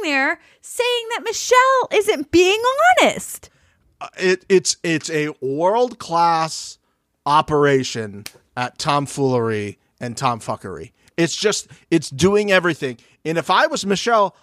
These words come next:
Speaker 2: I would one hundred percent melt down. I'd be
Speaker 1: Yes.
Speaker 2: like, "You," f-, I,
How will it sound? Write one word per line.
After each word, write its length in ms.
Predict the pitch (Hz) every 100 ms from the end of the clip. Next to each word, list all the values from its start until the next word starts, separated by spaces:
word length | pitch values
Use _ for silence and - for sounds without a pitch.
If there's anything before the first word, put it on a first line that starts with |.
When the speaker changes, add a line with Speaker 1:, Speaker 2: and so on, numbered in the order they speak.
| _ 180
Speaker 2:
I 180 | 214
would 200 | 226 202 143
one 240 | 160 185
hundred 300 | 151 185 185
percent 380 | 175 165 160 135
melt 220 | 139 127
down. 260 | 120 104 - _
I'd 160 | - 175
be 80 | 175
Speaker 1:
Yes. 520 | 719 740 - - -
Speaker 2:
like, 100 | 135
"You," 280 | 160 269 403
f-, 180 | - - -
I, 160 | 185